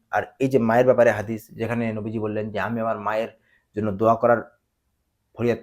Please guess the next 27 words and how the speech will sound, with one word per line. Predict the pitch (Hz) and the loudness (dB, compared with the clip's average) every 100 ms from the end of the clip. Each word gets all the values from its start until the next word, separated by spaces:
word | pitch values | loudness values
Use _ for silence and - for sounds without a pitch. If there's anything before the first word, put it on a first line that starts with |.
| - | -6
করেছিলাম | 110 104 110 107 101 | -6 -2 -2 -2 -4
আমার | 101 | -2
রবের | 104 104 | -2 -2
কাছে, | 107 107 | -4 -6
কিন্তু | 107 101 | -4 -4
আমাকে | 101 107 | -4 -6
অনুমতি | 101 98 | -6 -8
দেওয়া | 104 104 101 | -6 -4 -4
হয়নি।" | 101 107 104 _ _ _ _ _ _ _ _ _ _ _ _ _ _ _ _ _ _ _ _ - | -8 -14 -20 _ _ _ _ _ _ _ _ _ _ _ _ _ _ _ _ _ _ _ _ 2
এই | 165 | 4
দুটো | 143 165 | 4 2
হাদি-, | 156 147 156 - - | 0 0 0 -2 -8
হাদিসই | - 117 156 156 107 120 | -4 2 2 2 -4 -6
কিন্তু | - 123 135 | -8 -6 -6
কোরআনের | 123 123 117 117 | -2 2 2 2
বিরুদ্ধে | 98 95 - | -2 -8 -10
যায়। | - - _ _ _ _ _ _ _ _ _ _ _ _ _ _ _ _ _ _ | -14 -14 _ _ _ _ _ _ _ _ _ _ _ _ _ _ _ _ _ _
কিভাবে? | 123 139 135 156 - _ - | 0 0 0 -8 -12 _ 0
কোরআনে | 127 123 104 - - _ _ _ _ _ _ _ | 2 2 -2 -6 -14 _ _ _ _ _ _ _
প্রকাষ্টভাবে, | 127 127 170 170 160 139 123 104 101 - _ - | -2 0 0 -2 -2 2 2 2 -2 -6 _ -6
খুবই | 131 143 | 0 0
স্পষ্টভাবে | 120 - 147 - 131 127 | 0 -2 -4 -2 2 4
এটা | 117 | 4
বর্ণনা | 104 107 113 110 | 0 0 -2 -2
করা | 98 | -2
হয়েছে | 95 95 | -4 -4
কোরআনে | 101 92 95 117 | -4 -2 -4 -10